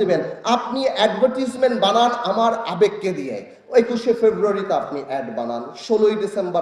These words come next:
আপনি অ্যাড বানান, মা দিবসে আপনি অ্যাড বানান। এমন কোনো আমার আবেগ নাই যাকে ছুঁয়ে আপনি অ্যাড বানান না। কিন্তু আমার যখন ন্যাশনাল ক্রাইসিস হয়, আমার যখন কোভিড হয়, আমার যখন বন্যা হয়,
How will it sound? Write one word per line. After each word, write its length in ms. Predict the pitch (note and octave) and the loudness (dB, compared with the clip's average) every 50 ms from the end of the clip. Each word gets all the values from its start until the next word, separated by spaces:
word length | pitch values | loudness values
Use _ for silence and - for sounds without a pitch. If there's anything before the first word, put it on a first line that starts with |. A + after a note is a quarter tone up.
| E3 D3+ | 0 0
আপনি 160 | - D#3 D3 - - | -2 -4 -8 -6 -6
অ্যাড 200 | C#3+ C#3 C3+ B2 A#2 A2 | -6 -6 -6 -6 -8 -8
বানান, 260 | B2+ B2 B2+ B2 A#2+ A#2+ - - - - - D3+ F#3+ | -8 -6 -6 -6 -8 -8 -10 -14 -18 -12 -4 2 4
মা 200 | A3+ A#3 B3 A#3 F3+ | 6 8 8 6 6
দিবসে 340 | A3+ G#3+ G#3+ G#3 - - G#3 F#3 D#3+ | 4 2 2 2 2 2 2 2 2
আপনি 180 | - - E3 D#3+ D#3 D#3 D3+ | 0 -2 -2 -4 -4 -4 -4
অ্যাড 200 | D3+ D#3 C#3+ - - D3 | -4 -4 -4 -4 -4 -4
বানান। 260 | C#3 C#3 C3+ C3 B2+ A2 - - - - G#3+ A3+ | -4 -4 -4 -6 -6 -8 -10 -12 -4 2 4 4
এমন 260 | B3 C4+ D#4+ E4+ F4 F4 F4+ - | 6 8 8 6 6 6 4 4
কোনো 140 | D#4+ D#4+ D#4+ D4 C4 B3 | 4 6 8 8 8 8
আমার 220 | A#3+ B3+ A#3+ A#3 G#3+ G#3+ | 8 8 8 8 8 8
আবেগ 240 | G#3+ F#3+ A#3 A3+ A3 A3 - G#3 | 8 8 10 8 8 6 4 2
নাই 160 | G#3 G#3 G#3 F3+ D3 C3 - G3 | 4 4 4 4 2 0 -2 -4
যাকে 240 | F3+ F3+ - A#3 G3 - - | -4 -2 -2 -2 -4 -4 -6
ছুঁয়ে 280 | - F3+ E3+ D#3 C3 A2 - - - - - - - C#3+ | -8 -6 -6 -6 -4 -6 -8 -10 -14 -18 -18 -14 -14 -12
আপনি 180 | - - D3+ D3+ D3+ D3+ | -10 -8 -6 -6 -6 -6
অ্যাড 180 | C3 C#3 C3+ - G#2+ | -6 -8 -8 -6 -8
বানান 240 | A#2 A#2+ A#2 G#2+ G2+ G2 F#2 | -8 -6 -6 -8 -8 -10 -12
না। 80 | F#2 F2 - - - - - | -14 -14 -16 -18 -18 -8 -4
কিন্তু 220 | A3 G#3 G#3 A3 A3+ A3 A3+ G3 G#3+ | -4 -2 2 2 2 2 4 4 4
আমার 220 | B3 C#4 D4+ D#4+ D4+ B3 D4+ | 6 8 8 8 8 8 6
যখন 220 | C#4+ - C#4+ C#4+ - F#3 F3+ G3+ | 6 10 10 10 10 10 6 2
ন্যাশনাল 420 | A#3+ A#3+ - - - D4+ C#4+ B3 A3+ G#3+ | 2 2 0 2 4 6 6 6 4 2
ক্রাইসিস 380 | G3+ F#3 F3+ - F3+ F3 - - C3 | 0 0 0 -2 -4 -6 -6 -6 -6
হয়, 160 | A#2 G#2 G2 - - - - - F#3 A3 | -8 -8 -8 -10 -16 -20 -8 -2 0 2
আমার 200 | B3+ C#4 C#4 C#4 B3 - C4+ | 4 4 4 2 4 4 2
যখন 260 | B3+ - C4 B3+ B3 A#3 - - | 2 4 4 4 4 4 2 4
কোভিড 360 | G#3+ G3+ A3 G3 C4 C4+ B3 E3 - B2+ | 6 6 6 6 2 0 0 -2 -4 -6
হয়, 200 | G#2+ - - - - - - _ - G3 | -6 -8 -8 -10 -14 -18 -16 _ 0 4
আমার 200 | A3+ C4 C#4 D4 C#4 A3 C4+ | 4 6 8 6 6 6 4
যখন 260 | C4+ - - C#4 C4+ B3 G#3+ F3 D#3+ | 2 4 4 2 2 2 0 0 2
বন্যা 380 | G3 F3+ F#3 F#3+ G3 A3 C4+ C4 A3+ - | 2 2 4 2 2 2 2 2 0 0
হয়, 200 | C3 B2 A2 | -2 -4 -4